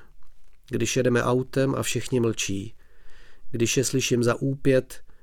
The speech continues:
těsně před usnutím. Dlouho jsem bezradný,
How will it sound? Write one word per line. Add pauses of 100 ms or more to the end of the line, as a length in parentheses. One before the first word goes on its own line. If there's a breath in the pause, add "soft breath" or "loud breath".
(140)
těsně
před
usnutím. (2250 soft breath)
Dlouho
jsem
bezradný,